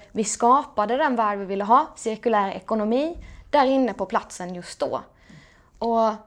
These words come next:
de hade säkert skitmycket roligare, tror jag, än om det bara hade varit att, att sitta ner i en blockad till exempel.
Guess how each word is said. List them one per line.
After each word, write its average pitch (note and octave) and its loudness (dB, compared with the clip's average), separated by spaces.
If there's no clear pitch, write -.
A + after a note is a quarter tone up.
de B3+ 0
hade A#3 0
säkert B3+ -2
skitmycket A#3 -4
roligare, G#3+ 2
tror C4+ 6
jag, G#3 4
än A#3+ 8
om C#4 8
det G3+ 4
bara G#3+ 6
hade G#3 0
varit F#3+ 2
att, - -10
att - -10
sitta - -2
ner E3+ -8
i - -12
en G3 -6
blockad G3+ -2
till G#3+ -10
exempel. - -12